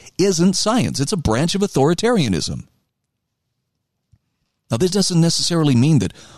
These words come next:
what becomes the consensus is wrong, but how we arrive there matters. And the covid nineteen mandates need to be viewed in context. Now, there was once a time that our government used D D T on children.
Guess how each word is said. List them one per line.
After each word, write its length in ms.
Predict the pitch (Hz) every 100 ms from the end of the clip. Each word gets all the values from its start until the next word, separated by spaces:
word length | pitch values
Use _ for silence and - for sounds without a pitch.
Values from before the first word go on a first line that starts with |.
| -
what 140 | 135
becomes 400 | 131 - 190 202
the 80 | 143
consensus 560 | 135 113 127 113 127 113
is 180 | 90
wrong, 420 | 98 131 123 87 - _ _ - -
but 140 | 123
how 260 | 110 135 165
we 200 | 170 170
arrive 400 | 151 117 127 120
there 200 | 123 127 - _
matters. 600 | - 120 123 80 - - - _ _ _ _ _ _ _ 113
And 120 | 107
the 60 |
covid 300 | - 165 190
nineteen 400 | 160 156 - 151
mandates 440 | 117 120 120 123 -
need 220 | 117 160
to 60 | 180
be 160 | 196
viewed 280 | 151 90 98
in 120 | 110
context. 720 | - 156 156 - 76 - - - _ _ _ _ _ - -
Now, 60 |
there 100 | 151
was 160 | 185 165
once 240 | 175 277
a 40 | 175
time 260 | - 214 180
that 100 | 170
our 100 | 147
government 400 | 160 185 170 107
used 340 | 147 180 127
D 140 | 131
D 120 | 160 165
T 240 | - 196
on 160 | 120 131
children. 440 | 202 226 107 69